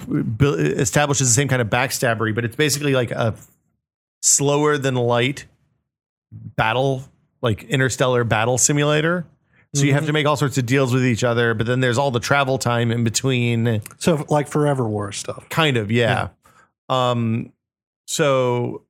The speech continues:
Speaker 1: like, you, but, but the interesting thing that happened when you play that game with a big group of people is there's a lot of intrigue and, and fuckery, basically,
Speaker 2: Mm-hmm.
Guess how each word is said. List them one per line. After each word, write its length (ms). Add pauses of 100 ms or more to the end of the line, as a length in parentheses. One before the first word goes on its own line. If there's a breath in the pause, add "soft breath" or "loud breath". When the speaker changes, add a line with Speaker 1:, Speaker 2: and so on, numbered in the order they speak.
(760)
Speaker 1:
like, 380
you, 160
but, 340
but 140
the 120
interesting 320
thing 240
that 60
happened 280
when 100
you 80
play 160
that 180
game 140
with 100
a 40
big 140
group 180
of 60
people 400 (220 loud breath)
is 140
there's 180
a 60
lot 180
of 80
intrigue 560
and, 300
and 360
fuckery, 480
basically, 680
Speaker 2:
Mm-hmm. 320